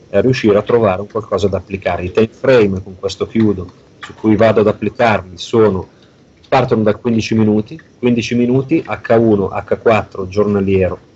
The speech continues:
anche settimanale. Tanta gente mi dice: "Ma come fai a scegliere il time frame di riferimento?" Io vado a vederli tutti ogni giorno, e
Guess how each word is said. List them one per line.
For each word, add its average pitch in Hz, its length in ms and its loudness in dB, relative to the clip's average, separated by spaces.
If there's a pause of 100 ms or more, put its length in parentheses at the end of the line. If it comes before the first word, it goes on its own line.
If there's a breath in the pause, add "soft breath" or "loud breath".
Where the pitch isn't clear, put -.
(320)
anche 120 260 0
settimanale. 95 680 -2 (800)
Tanta 147 260 2
gente 156 320 2
mi 156 120 0
dice: 117 420 2
"Ma 113 440 0
come 131 220 0
fai 147 200 4
a 117 40 4
scegliere 113 560 2
il 104 160 2
time 107 180 -2
frame 120 280 0
di 107 100 2
riferimento?" 127 720 0
Io 143 160 4
vado 120 200 4
a 110 40 2
vederli 113 460 0
tutti 120 520 -6
ogni 101 260 0
giorno, 95 600 -4 (340)
e 147 340 2